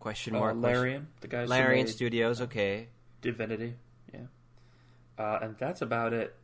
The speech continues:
Speaker 2: as far as
Speaker 1: That's
Speaker 2: I can,
Speaker 1: it.
Speaker 2: off the top of my head.
Speaker 1: You know, like, it, it's,
Speaker 2: It's
Speaker 1: sad. It's really sad.
Speaker 2: It's depressing. It's
Speaker 1: Yeah.
Speaker 2: that this would
Speaker 1: Oh.
Speaker 2: happen to Bethesda, 'cause
Speaker 1: <laughs>
Speaker 2: I
Speaker 1: BioWare. <laughs>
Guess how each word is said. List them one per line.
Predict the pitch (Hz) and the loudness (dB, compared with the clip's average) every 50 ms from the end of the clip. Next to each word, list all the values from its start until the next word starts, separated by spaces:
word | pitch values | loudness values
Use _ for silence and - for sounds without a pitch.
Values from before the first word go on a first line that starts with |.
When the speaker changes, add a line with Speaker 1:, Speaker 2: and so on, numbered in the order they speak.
| - - | -18 -16
Speaker 2:
as | 117 113 | -16 -14
far | - - 107 107 104 | -10 -8 -6 -4 -4
as | 131 - | -4 -2
Speaker 1:
That's | 107 104 | 0 0
Speaker 2:
I | 165 | 0
can, | 208 226 170 | 2 2 0
Speaker 1:
it. | 104 - - - | -2 -4 -6 -8
Speaker 2:
off | 117 110 - | -8 -8 -8
the | 110 | -8
top | - - 113 107 - 117 | -2 0 0 0 0 -2
of | 107 | -8
my | 101 101 98 | -6 -8 -8
head. | 92 107 101 101 98 - - - - | -6 -6 -6 -6 -8 -10 -14 -16 -10
Speaker 1:
You | - 113 110 | -8 -4 -2
know, | 113 113 127 156 165 156 - - - - - - - | -2 0 -2 -2 -4 -8 -12 -18 -20 -20 -20 -20 -12
like, | 117 120 120 123 117 | -6 -4 -4 -4 -4
it, | 127 - - | -8 -14 -12
it's, | 98 - - - 151 - 127 | -12 -8 -6 -6 -6 -4 -6
Speaker 2:
It's | 131 - | -8 -6
Speaker 1:
sad. | - - - 165 165 208 285 349 - 113 95 87 82 - - - - - - - - - - | -6 -4 -4 -4 -4 -4 -6 -6 -6 -4 -6 -6 -8 -14 -20 -20 -20 -20 -20 -20 -20 -20 -18
It's | - - - | -16 -10 -6
really | 170 214 247 277 | -4 -4 -4 -4
sad. | - - - - 330 330 | -6 -8 -6 -4 -2 -2
Speaker 2:
It's | - - | -2 0
depressing. | - - - - 330 349 320 - - 180 135 123 - - - - - - - - - | -2 -4 -2 0 0 0 0 -2 -2 -6 -8 -8 -12 -18 -20 -20 -20 -20 -20 -12 -8
It's | 175 180 190 | -6 -6 -6
Speaker 1:
Yeah. | 208 226 | 0 2
Speaker 2:
that | 196 208 - - | 2 2 4 4
this | 196 202 202 - - - - - | 4 4 4 0 -8 -10 -8 -2
would | 175 196 196 | 0 2 6
Speaker 1:
Oh. | 143 | 6
Speaker 2:
happen | 147 147 143 - 175 160 156 160 | 8 8 8 6 4 2 0 0
to | 170 160 | 2 4
Bethesda, | 175 180 - 156 151 139 160 | 6 6 6 6 4 2 2
'cause | - - 135 | 0 0 -4
Speaker 1:
<laughs> | 139 | -4
Speaker 2:
I | 127 127 - - - - - - - | -4 -2 -2 -4 -4 -6 -6 4 6
Speaker 1:
BioWare. | 113 120 131 139 143 147 156 160 151 - - - | 8 10 10 10 10 10 10 8 8 6 4 6
<laughs> | 208 190 - - - - 190 156 - - - 175 165 - - - - 160 156 131 - - 147 143 143 143 | 6 6 6 6 4 4 4 4 4 2 2 4 4 4 2 0 2 2 2 2 0 -4 -4 -2 -2 -2